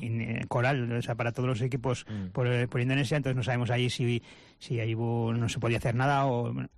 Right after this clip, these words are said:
Speaker 1: eh, en fin, nosotros el homenaje se hizo de-, desde Huesca, cada uno en,
Speaker 2: Así es.
Speaker 1: en su corazón.
Speaker 2: Tres partidos, ¿cuántos puntos sacamos en estos tres partidos?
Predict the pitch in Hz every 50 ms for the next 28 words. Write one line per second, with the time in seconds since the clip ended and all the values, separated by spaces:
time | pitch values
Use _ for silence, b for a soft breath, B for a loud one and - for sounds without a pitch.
0 | B B B B B B B B B - 131 120 117 113 113 107 101 - - 95
1 | 92 - 113 117 120 104 113 110 113 117 117 98 - 127 123 120 120 117 113 -
2 | - - - 120 113 - 117 110 110 110 107 107 107 113 104 - 123 113 110 113
3 | 107 107 113 - - 113 107 110 110 113 113 110 113 110 107 107 104 104 101 95
4 | - - - - - - - - 104 - - 87 - - - - - - 170 135
5 | - 156 117 107 87 - 76 - - - - - - - - - - _ _ _
6 | _ _ _ _ _ _ _ - - - - 147 143 127 165 151 127 147 160 147
7 | - 160 151 151 123 - 143 139 - 131 131 120 127 127 120 117 120 113 117 117
8 | - 107 107 - 117 107 107 113 120 135 143 - - - -